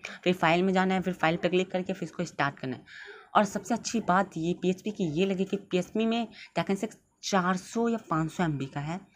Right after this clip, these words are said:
और जबकि मैं आपको दिखा दूँ Tekken Six चार सौ एम बी का है मेरे पास। आ, ये देखिए फ्रेंड्स पीएसपी Gold है मेरे पास। And पीएसपी Gold open करने के बाद friends ये मेरा जो Tekken से वो Dragon Ball जी की game थी,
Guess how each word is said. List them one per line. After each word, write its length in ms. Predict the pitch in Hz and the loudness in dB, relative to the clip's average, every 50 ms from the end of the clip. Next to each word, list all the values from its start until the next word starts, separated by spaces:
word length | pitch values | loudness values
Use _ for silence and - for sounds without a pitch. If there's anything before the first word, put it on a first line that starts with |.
| - - - - - - - | -18 -16 -14 -14 -14 -8 0
और 100 | - 151 | 2 2
जबकि 560 | - - 156 156 - - - - 233 240 240 208 | 4 4 2 2 2 -6 -2 2 2 4 4 4
मैं 120 | 185 170 | 2 2
आपको 160 | 170 - 202 175 | 4 4 2 2
दिखा 260 | 147 - - - 160 | 2 0 -4 -2 0
दूँ 120 | 175 190 185 | 0 0 0
Tekken 260 | 175 151 - 170 151 | 0 -2 -2 -2 -4
Six 260 | - - - - - | -6 -10 -12 -12 -6
चार 180 | - 156 143 147 | -4 -2 -2 -2
सौ 160 | - - 185 - - _ _ _ _ - - - | -2 -6 -10 -10 -10 _ _ _ _ -10 0 2
एम 180 | 139 151 151 151 | 4 6 6 6
बी 80 | 156 151 | 6 6
का 100 | - 147 | 6 6
है 140 | 147 160 160 | 4 6 6
मेरे 220 | 156 147 135 139 135 | 4 4 4 4 4
पास। 300 | - 156 180 - - - - - - - - - - - - - - - | 6 6 6 6 2 -14 -20 -20 -18 -16 -16 -16 -16 -16 -18 -12 -4 0
आ, 280 | 151 151 143 143 147 | 4 6 8 8 8
ये 320 | 147 139 135 139 143 156 165 | 6 4 2 4 6 6 6
देखिए 200 | 165 165 165 196 | 6 4 2 2
फ्रेंड्स 200 | 196 202 190 - - - | 0 0 -2 -2 -4 -2
पीएसपी 260 | - 156 156 - - 170 | 0 0 0 2 0 4
Gold 280 | 143 143 143 156 160 170 | 8 8 8 10 8 8
है 40 | 175 | 6
मेरे 120 | 175 175 175 | 4 2 4
पास। 240 | - 202 202 - - _ - - - - - | 4 2 2 2 -8 _ -20 -20 -20 -16 -10
And 160 | - - 147 | -4 -4 0
पीएसपी 240 | - 160 160 - - | 0 0 0 0 0
Gold 220 | 165 160 165 180 180 | 2 4 4 4 4
open 180 | 165 180 180 | 2 2 2
करने 140 | 180 180 180 | 2 2 2
के 40 | 170 | 2
बाद 100 | 180 175 | 0 0
friends 260 | - 180 170 156 - | 0 -2 -2 0 2
ये 60 | 170 170 | 2 4
मेरा 160 | 165 170 175 | 6 6 6
जो 100 | 160 170 | 4 4
Tekken 360 | 170 - 156 143 - 170 170 156 | 2 4 2 4 4 2 0 0
से 220 | - - - 165 147 | -2 -2 0 0 2
वो 180 | 147 147 139 131 | 4 4 4 4
Dragon 260 | 127 151 147 165 170 | 6 4 4 4 4
Ball 100 | 160 156 | 0 0
जी 80 | 156 | -2
की 120 | 156 160 156 | -4 -4 -2
game 160 | 147 143 147 | 0 0 0
थी, 140 | 147 - 180 | 0 -4 -8